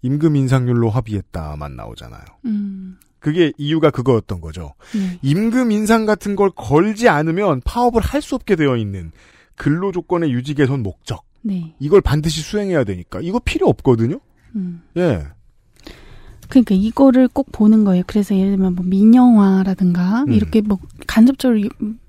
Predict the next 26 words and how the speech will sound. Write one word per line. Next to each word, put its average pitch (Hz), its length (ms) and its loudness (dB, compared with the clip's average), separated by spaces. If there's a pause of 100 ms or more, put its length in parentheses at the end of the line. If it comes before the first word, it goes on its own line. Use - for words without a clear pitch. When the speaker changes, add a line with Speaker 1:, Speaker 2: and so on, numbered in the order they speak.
(120)
Speaker 2:
분명히 240 340 8
영향을 214 300 6
미칠 208 280 0
수 - 120 -8
있는 202 220 -2
것도 202 380 -6
그거를 247 400 2
반대하는 202 640 2
파업은 208 440 -2
이제 190 160 -8
불법이 202 420 -4
되는 185 280 -4
거죠. 170 240 -16 (120)
Speaker 1:
네. 98 340 0
일 196 220 2
번 240 160 2
Speaker 2:
네. 208 60 -10
Speaker 1:
주체의 123 440 -4
자격. - 400 -14 (200)
Speaker 2:
네. 185 480 -10
Speaker 1:
이 139 220 -4
번 233 320 2 (420)
내게 120 300 0
직접적으로 196 500 -4
걸려있는 185 500 0
목적. 208 420 -8